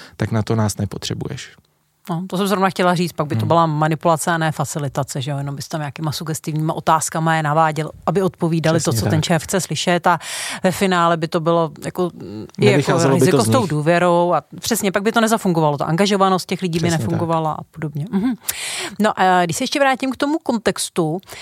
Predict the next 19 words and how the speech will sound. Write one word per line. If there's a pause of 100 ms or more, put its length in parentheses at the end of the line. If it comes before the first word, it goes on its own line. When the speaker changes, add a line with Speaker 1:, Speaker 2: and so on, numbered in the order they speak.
(240)
Speaker 2:
tak,
eh, (1120)
vím,
že
ty
často
jako
doporučuješ
prostě
lídři,
sdílejte
se
svými
lidmi
kontext. (440)
Eh,
mě
se
často